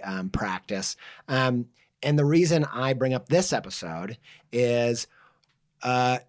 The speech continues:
a lot of the pushback I get on, I will, you know, I reference filmmakers, I reference musicians, I'll, I'll take creative inspiration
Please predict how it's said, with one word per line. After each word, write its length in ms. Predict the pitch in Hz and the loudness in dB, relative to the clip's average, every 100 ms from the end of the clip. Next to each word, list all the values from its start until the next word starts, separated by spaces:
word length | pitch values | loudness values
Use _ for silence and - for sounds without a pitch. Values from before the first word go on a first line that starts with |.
| 139 _ - _ _ _ _ _ _ _ | -18 _ -20 _ _ _ _ _ _ _
a 60 | 135 | -2
lot 180 | 156 208 | 2 2
of 60 | 247 | 2
the 40 | |
pushback 500 | 247 220 - 139 123 | 0 -2 0 -2 0
I 100 | 117 | 0
get 380 | 101 117 110 - - | 0 0 0 -4 -8
on, 300 | 123 117 117 - | -4 -2 -2 2
I 120 | 185 | 2
will, 300 | 240 226 165 | 6 4 2
you 100 | 196 | 0
know, 120 | 214 | 4
I 100 | 156 156 | 4 4
reference 480 | 147 139 139 120 | 2 0 -2 -2
filmmakers, 880 | - 123 120 123 117 127 120 117 110 | -4 -2 0 2 0 2 2 2 -2
I 100 | 104 | -4
reference 640 | 104 104 104 113 107 - 127 | -2 -2 -4 -4 -4 -4 -2
musicians, 680 | 117 117 123 - 117 110 | -2 2 0 2 0 -2
I'll, 320 | 110 - 151 160 | -4 2 2 4
I'll 140 | 156 | 2
take 360 | 151 151 143 143 - - | 2 2 0 -2 -16 -10
creative 360 | - 147 143 135 | -2 2 2 0
inspiration 640 | 127 131 123 120 113 | -2 0 0 0 -4